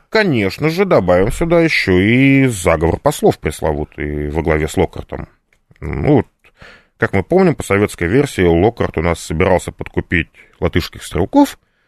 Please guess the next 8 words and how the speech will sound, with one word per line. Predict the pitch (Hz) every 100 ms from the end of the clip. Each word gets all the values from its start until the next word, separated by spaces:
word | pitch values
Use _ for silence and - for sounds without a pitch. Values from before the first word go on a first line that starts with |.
| _
которые | - 202 202 185
охраняли | - 175 170 160
Кремль, | - 165 160 156 147 _ _ _
совершить | - 107 - 92
переворот, | - 85 104 180 254 254
арестовать | 117 92 - 90 82 - - -
ленинское | 82 73 - 71
правительство. | - 139 269 247 214 - 180